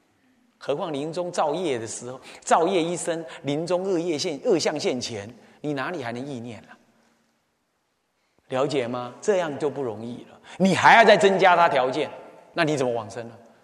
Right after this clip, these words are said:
怎么叫三根普被啊？了解这个道理啊，最重要。好，那么呢，我们今天呢，就讲解到这里啊，到这一段啊。下一段是绘本另立正因呢，本末难分。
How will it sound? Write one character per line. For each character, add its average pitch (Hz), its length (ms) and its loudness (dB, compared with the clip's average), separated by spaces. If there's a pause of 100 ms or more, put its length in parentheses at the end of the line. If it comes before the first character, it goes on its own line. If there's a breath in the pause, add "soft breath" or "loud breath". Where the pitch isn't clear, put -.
(160 soft breath)
怎 165 100 0
么 170 80 4
叫 190 120 4
三 170 220 0
根 170 140 -2
普 120 140 -8
被 139 200 -12
啊？ 123 40 -18 (600)
了 151 240 8
解 180 380 8
这 160 100 0
个 143 60 2
道 123 220 2
理 - 260 -10
啊， 131 260 0
最 127 120 -4
重 107 240 -12
要。 110 220 -14
好， 165 180 6 (440 loud breath)
那 139 100 -10
么 135 120 -2
呢， 127 80 -4
我 113 140 -6
们 117 160 -10
今 123 160 -10
天 127 200 -6
呢， 120 100 -10
就 123 140 -8 (240)
讲 120 260 -12
解 120 160 -10
到 117 160 -14
这 139 300 2
里 - 240 -8
啊， - 160 -14
到 123 120 -8
这 139 140 -6
一 117 40 -4 (120)
段 139 180 -2 (180)
啊。 117 180 -14 (480 soft breath)
下 160 200 4
一 131 60 0
段 143 220 2
是 143 100 -2
绘 175 300 6
本 117 240 -4
另 151 200 -2
立 147 180 -8
正 127 300 -2
因 123 280 -6
呢， 110 120 -12 (160)
本 131 120 -2
末 123 340 -4 (140)
难 120 200 -12
分。 127 240 -14